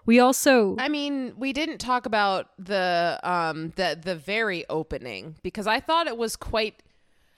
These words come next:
Speaker 2: I thought it was really funny how in the beginning, the, the director of the film, I'm just gonna keep saying Rob Reiner's character,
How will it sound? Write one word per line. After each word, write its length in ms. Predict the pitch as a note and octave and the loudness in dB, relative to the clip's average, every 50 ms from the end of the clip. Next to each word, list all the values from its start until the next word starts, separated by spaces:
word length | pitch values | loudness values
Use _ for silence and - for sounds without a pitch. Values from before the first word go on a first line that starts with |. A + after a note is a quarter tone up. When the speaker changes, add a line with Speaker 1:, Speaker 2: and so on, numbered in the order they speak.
| _ _ _ | _ _ _
Speaker 2:
I 180 | - C4+ - A4 | -2 0 0 0
thought 200 | - A#4 G#4 F4+ | 2 2 2 2
it 120 | D4+ B3 | 2 0
was 200 | G#3 A#3+ G#3 F3+ | 0 -2 -4 -2
really 280 | F#3+ A3+ A#3 A#3 G#3 G#3 | -2 0 0 0 0 -2
funny 500 | - - G#3+ A3 A#3 G3+ F3 D3 C3 D3 | -2 0 0 0 0 0 -4 -6 -6 -8
how 260 | G3 F#3+ G#3 G3+ G3 | -6 -2 0 0 0
in 220 | - - A3+ G#3+ | 0 -2 -4 -4
the 80 | G#3 G3+ | -6 -8
beginning, 720 | F3+ G3 F#3 E3 - G#3+ A3 A3+ G#3 F#3+ F3+ F3+ F3+ F3 - - _ _ _ _ _ _ _ _ _ _ _ _ | -8 -10 -8 -6 -4 -4 -2 -2 -4 -4 -6 -8 -10 -14 -16 -20 _ _ _ _ _ _ _ _ _ _ _ _
the, 480 | - F#3+ F3 G#3+ - F#3 F3+ E3+ D3 - - | -12 -4 -2 0 0 2 0 0 -2 -4 -4
the 100 | G3+ A3+ | -4 -4
director 380 | F3 G3 G#3 G#3+ A3 - - | -2 0 0 0 0 -2 -4
of 100 | G#3+ F#3 | -6 -6
the 60 | F3+ G3 | -6 -6
film, 180 | - G3+ F#3 | -4 -2 -2
I'm 140 | E3 F#3 G3+ | -2 -2 -4
just 160 | F#3+ G3+ - | -6 -8 -8
gonna 200 | - G#3+ G3+ G#3+ | -6 -6 -6 -8
keep 160 | - - E3+ - | -8 -12 -12 -10
saying 220 | - F3+ E3+ D#3+ E3+ | -6 -6 -6 -4 -4
Rob 160 | E3 D#3+ - | -4 -4 -2
Reiner's 340 | E3 D#3+ D#3+ D#3 D#3 D3+ - | -2 -4 -4 -4 -6 -8 -6
character, 380 | - D#3 D3+ - D#3 D3 C#3+ | -6 -6 -6 -6 -6 -8 -8